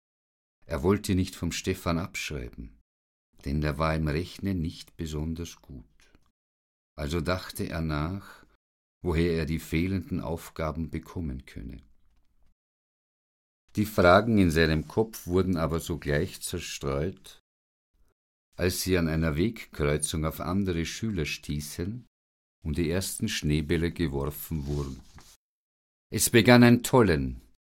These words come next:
und im Laufen und Werfen kamen alle zusammen der Schule näher. Auch die Mädchen beteiligten sich an der allgemeinen Schneeballschlacht, und dabei konnte Matthias rasch Maria fragen,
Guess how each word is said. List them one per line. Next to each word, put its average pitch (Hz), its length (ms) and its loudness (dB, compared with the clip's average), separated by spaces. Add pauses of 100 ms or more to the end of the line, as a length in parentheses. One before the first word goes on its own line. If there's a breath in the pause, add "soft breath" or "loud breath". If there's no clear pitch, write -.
(560)
und 98 200 2
im 101 160 8
Laufen 117 440 8
und 98 260 2
Werfen 113 500 4
kamen 95 360 4
alle 101 280 2
zusammen 92 580 2
der 87 140 2
Schule 90 400 -2
näher. 69 440 -2 (880)
Auch 113 220 0
die 127 160 4
Mädchen 135 460 4
beteiligten 82 720 0
sich 87 320 -4
an 80 100 0
der 71 160 -2
allgemeinen 85 640 0
Schneeballschlacht, 85 1040 -4 (480)
und 85 140 0
dabei 92 260 4
konnte 101 460 -2
Matthias 87 680 -2
rasch 87 560 -4 (220 soft breath)
Maria 95 460 0
fragen, 73 580 -6